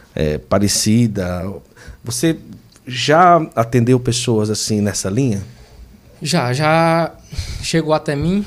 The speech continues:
Speaker 2: pacientes com suspeita, né?
Speaker 1: Certo.
Speaker 2: É, que a gente hoje tem que fazer essa avaliação, inclusive, é, a gente tem que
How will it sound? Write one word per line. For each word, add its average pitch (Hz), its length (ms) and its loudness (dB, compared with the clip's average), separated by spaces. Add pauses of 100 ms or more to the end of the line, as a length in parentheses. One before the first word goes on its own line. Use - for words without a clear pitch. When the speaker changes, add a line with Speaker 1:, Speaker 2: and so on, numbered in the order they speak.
Speaker 2:
pacientes 143 500 -4
com 190 260 -6
suspeita, 123 600 -6
né? 143 260 -6
Speaker 1:
Certo. - 360 -8
Speaker 2:
É, 117 400 -4
que 120 100 -8
a 135 60 -4
gente 143 440 -10
hoje 147 320 -2
tem 151 160 -8
que 151 120 -12
fazer 143 440 -4
essa 151 200 -6
avaliação, 151 600 -6
inclusive, 151 880 -6
é, 117 300 -6
a 113 80 -6
gente 127 200 -10
tem 156 160 -8
que 170 140 -10